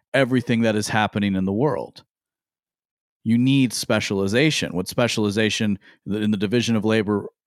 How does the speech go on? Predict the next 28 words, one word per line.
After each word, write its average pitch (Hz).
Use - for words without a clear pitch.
allows 110
for 113
a 101
group 123
of 101
people, 135
for 110
a 104
society, 127
for, 120
for 202
a 202
people 123
or 160
a 170
society 101
or 101
a 104
civilization, 104
as 92
the 95
case -
may -
be, 90
what 143
it 139
allows 135
for 95